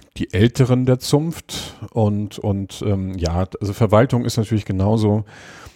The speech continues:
äh, wie, wie Banken, Versicherungen, überall da, wo es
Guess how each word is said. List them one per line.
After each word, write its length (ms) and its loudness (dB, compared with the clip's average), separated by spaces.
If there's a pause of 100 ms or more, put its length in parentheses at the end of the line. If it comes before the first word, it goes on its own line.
(540)
äh, 240 -6
wie, 300 -8
wie 80 -4
Banken, 440 -2
Versicherungen, 580 0
überall 220 2
da, 260 2
wo 100 0
es 180 -4